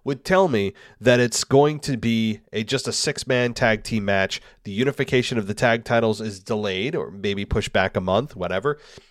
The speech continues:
Uh, but at least for the time being, it is not going to be for the tag team title unification match, which honestly I'm a little bit disappointed in,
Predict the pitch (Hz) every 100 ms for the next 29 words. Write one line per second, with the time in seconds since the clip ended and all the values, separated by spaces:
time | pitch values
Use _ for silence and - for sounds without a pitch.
0 | _ 107 110 113 123 127 - 120 113 127
1 | 110 92 123 117 98 92 - - _ 110
2 | 110 104 98 110 113 101 110 104 98 98
3 | 95 92 - _ _ - - 82 98 98
4 | 107 101 117 101 98 101 92 98 92 95
5 | 90 - - 104 107 107 - 131 247 -
6 | 226 175 214 247 233 220 147 - 156 175
7 | 190 190